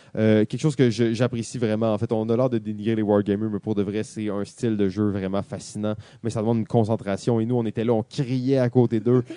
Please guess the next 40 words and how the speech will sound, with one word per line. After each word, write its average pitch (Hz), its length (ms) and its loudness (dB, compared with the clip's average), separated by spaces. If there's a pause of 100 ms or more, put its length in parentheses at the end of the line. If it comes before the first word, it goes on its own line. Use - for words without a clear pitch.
(180)
Et, 110 300 4
euh, 113 180 4
après 117 260 0
notre, 123 420 2
on 123 280 -2
a, 151 160 0
on 170 160 0
a 175 60 2
commencé 175 320 2
une 170 100 2
deuxième 139 360 6
partie 131 480 -4 (280)
et 120 80 0
ils 113 80 0
sont 123 140 4
venus 120 140 2
nous 113 100 2
voir 113 300 6
rapidement. 113 400 0
Ils 107 120 4
ont 101 60 4
dit : « 107 300 -2
Ça, - 180 0
c'est 117 160 -2
votre 107 160 0
dernière 104 300 0
partie, - 400 -6
les 92 100 -4
gars. » 92 160 -2 (380)
Et 135 300 6
on 135 140 2
a 127 80 2
compris 123 440 0
que 107 240 6
c'était 110 580 -2
effectivement 113 500 -2
notre 107 200 -2
dernière 107 240 2
partie. 120 460 -2
<laughs> 226 40 -4